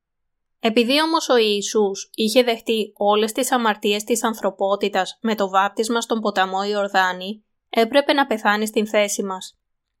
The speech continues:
Η αιτία για την οποία έπρεπε να πεθάνει στον Σταυρό ήταν επειδή είχε δεχτεί ήδη τις αμαρτίες του κόσμου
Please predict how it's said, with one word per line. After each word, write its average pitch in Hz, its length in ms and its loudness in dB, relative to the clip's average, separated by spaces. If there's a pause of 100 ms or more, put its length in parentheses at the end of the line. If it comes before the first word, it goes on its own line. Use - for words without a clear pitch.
(600)
Η 226 160 6
αιτία 226 320 6
για 269 180 2
την 285 160 0
οποία 220 340 2
έπρεπε 226 380 2
να 247 140 4
πεθάνει 208 440 0
στον 254 200 -4
Σταυρό 185 640 0 (280)
ήταν 214 640 -2 (220)
επειδή 208 420 0
είχε 240 300 4
δεχτεί 220 640 -2
ήδη 233 360 -2
τις 262 220 -6
αμαρτίες 220 600 0
του 220 180 -8
κόσμου 196 640 -2